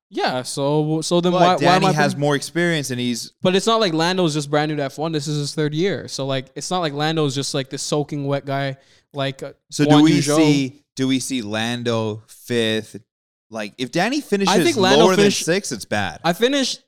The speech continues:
Speaker 1: I think it finishes one, two Mercedes, and I don't, I, I'm not gonna talk about wh-, who I think is one. <laughs>
Speaker 2: Yeah.
Speaker 1: But,
Speaker 2: Yeah.
Speaker 1: and then I think Max, and I think both Fer-,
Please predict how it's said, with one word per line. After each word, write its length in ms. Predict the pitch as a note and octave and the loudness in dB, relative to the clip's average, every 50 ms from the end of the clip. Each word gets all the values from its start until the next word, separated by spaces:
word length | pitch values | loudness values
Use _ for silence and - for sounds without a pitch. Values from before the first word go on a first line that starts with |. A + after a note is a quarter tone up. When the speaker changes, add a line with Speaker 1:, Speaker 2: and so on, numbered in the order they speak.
| _ | _
Speaker 1:
I 140 | - D#3+ F#3 | -4 -2 -2
think 220 | A3+ B3+ C#4 C4 A#3+ | -2 -2 -4 -4 -4
it 60 | G3+ | -4
finishes 440 | - G3+ G3 F3+ - F3 D#3+ D3+ C#3+ | 0 0 0 0 0 0 0 0 0
one, 260 | C#3 D#3 E3 E3+ F3 | 0 0 0 0 0
two 180 | - - F3 | -2 -2 -2
Mercedes, 1000 | F3 F3 F3 D#3+ - D#3+ C#3+ C3+ C3+ C3+ C3+ C#3 D3+ F3 G3+ G3+ - - - - - _ _ _ - | 0 0 -2 -2 -2 -2 -2 0 0 -2 -2 -2 -4 -4 -4 -6 -8 -10 -12 -14 -18 _ _ _ -12
and 100 | C3 C3 | -8 -6
I 80 | C3 | -4
don't, 180 | C3+ C#3+ C#3 - - | -4 -4 -6 -6 -8
I, 260 | - C3+ - - - - - _ _ _ | -10 -10 -10 -10 -14 -18 -20 _ _ _
I'm 80 | D3 D3+ | -6 -2
not 140 | D#3 D#3 D3+ | -2 -2 -2
gonna 140 | D#3 D3+ | -2 -4
talk 300 | C#3+ - - C#3 C#3 - | -6 -4 -4 -4 -4 -4
about 180 | - C#3 C#3 C3 | -4 -6 -6 -6
wh-, 220 | A#2+ C3 C#3+ C#3 C3+ | -4 -4 -6 -6 -4
who 120 | - D#3 D3 | -4 -4 -4
I 40 | |
think 180 | C#3+ E3 D#3+ D#3+ | -4 -2 0 0
is 100 | E3+ D#3 | 0 0
one. 360 | D3+ C#3+ C#3+ C#3 C#3 D3+ F#3+ - | 0 -2 -2 -2 -2 -4 -6 -10
<laughs> 60 | - _ - F4+ - _ - - _ _ - | -8 _ -10 -10 -8 _ -14 -14 _ _ -8
Speaker 2:
Yeah. 400 | D#4+ E4+ D#4+ D4 C#4+ C#4 F3 E3+ E3 D3+ G#3 | -8 -6 -2 0 0 0 0 -4 -8 -12 -6
Speaker 1:
But, 300 | D#3+ E3 E3+ D#3+ D#3 - | 0 2 2 2 2 2
Speaker 2:
Yeah. 120 | G3 G3+ | 2 2
Speaker 1:
and 80 | D#3+ E3 | 2 2
then 80 | F3 F3 | 2 2
I 60 | F3+ | 2
think 180 | F3 G#3 G3 F3 | 2 0 -2 0
Max, 720 | D#3+ D#3 D3+ D3 D3 D#3+ F#3+ - - - - - - - _ _ _ _ _ _ _ _ | 0 0 2 2 2 2 0 0 -4 -6 -8 -8 -8 -10 _ _ _ _ _ _ _ _
and 80 | D3+ D#3 | -4 -2
I 40 | D#3+ | 0
think 160 | F3 F3 D#3+ | 0 0 2
both 220 | D#3 E3+ F3+ F3+ - | 2 2 0 0 -2
Fer-, 160 | F3+ F3 | -4 -4